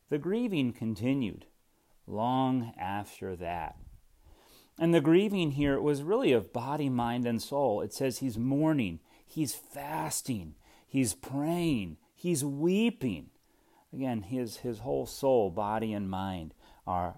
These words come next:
are anguished here at what has happened. So there'll be days, uh, and in the story of Nehemiah, that are a lot more upbeat and cheerful and practical, so to speak.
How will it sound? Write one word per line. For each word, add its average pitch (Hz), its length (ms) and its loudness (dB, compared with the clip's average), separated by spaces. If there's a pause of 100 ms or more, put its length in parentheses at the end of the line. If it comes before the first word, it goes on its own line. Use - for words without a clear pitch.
are 95 260 -4
anguished 101 640 -4
here 80 300 -8 (400)
at 92 260 -4 (240)
what 101 300 -4
has 87 280 -12
happened. 92 600 -12 (2000)
So - 140 2
there'll 170 120 6
be 160 160 4
days, 156 560 6
uh, 113 240 -2
and 127 200 2
in 131 80 4
the 120 80 2
story 139 380 4
of 110 80 0
Nehemiah, 120 540 0
that 104 160 0
are 110 80 2
a 104 60 0
lot 120 380 -4
more 101 280 -4 (280)
upbeat 131 520 4
and 101 100 -2
cheerful 131 580 2
and 90 140 -2
practical, 123 640 -4
so 98 240 -6
to 90 80 -10
speak. 120 340 -6